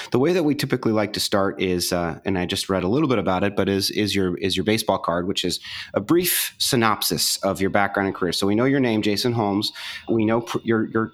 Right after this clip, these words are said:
title, which is President and C O O, and we know the name of the company, which is Showpad. But tell us a little bit about Showpad. Who, who are they? Uh, what do they do? What do you do?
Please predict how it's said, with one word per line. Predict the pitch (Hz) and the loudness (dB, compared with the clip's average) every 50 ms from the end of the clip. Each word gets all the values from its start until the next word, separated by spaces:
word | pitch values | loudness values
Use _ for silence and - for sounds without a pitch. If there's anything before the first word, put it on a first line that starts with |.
| _ - | _ -4
title, | - - 143 135 113 107 110 | 0 2 2 2 2 2 2
which | 113 113 110 - | 2 0 0 -2
is | 98 - | -4 -4
President | - - - 110 104 98 113 107 107 - | -2 0 0 0 2 2 2 0 0 0
and | - 104 98 | 0 -2 -2
C | - - 101 | 0 0 0
O | 95 92 | 2 2
O, | 98 101 95 92 90 82 - - | 2 2 0 0 -2 -2 -4 -2
and | 104 104 | 0 0
we | 104 | 2
know | 107 117 117 | 2 2 2
the | 107 101 | 2 2
name | 101 117 147 170 170 | 2 2 2 2 2
of | 143 | 2
the | 110 95 | 0 0
company, | - - 92 - 95 92 | -2 -2 -2 0 0 0
which | 90 90 87 - | 0 0 -2 -2
is | - | -2
Showpad. | - - 127 123 123 - 95 80 85 82 - - - - - - - | 0 0 0 0 -2 -2 -2 -2 -2 -4 -8 -12 -18 -18 -18 -6 -2
But | - 123 - - _ _ | -2 -2 -2 -4 _ _
tell | - - 160 175 | 0 2 2 2
us | 180 175 - | 2 2 2
a | 151 | 0
little | 147 143 139 123 | 2 2 2 2
bit | 123 117 | 2 2
about | 117 98 98 104 104 101 | 2 2 2 2 2 2
Showpad. | 98 - - 107 95 - - 101 92 90 95 | 0 0 0 0 0 0 0 0 0 0 -2
Who, | - - 139 151 147 117 - - | -2 0 2 2 2 2 0 -2
who | - 131 117 | 0 2 2
are | 117 117 120 123 | 4 4 2 2
they? | 113 123 120 120 120 117 - _ | 2 2 2 0 0 -2 -4 _
Uh, | - 104 104 | -4 -2 0
what | 92 92 107 | 0 0 0
do | 107 104 | 0 0
they | 107 98 | 0 0
do? | 92 104 101 98 | 0 0 0 2
What | 95 104 | 2 2
do | 104 95 | 2 2
you | 104 107 | 2 2
do? | 104 113 113 110 117 123 | 2 2 2 2 0 -2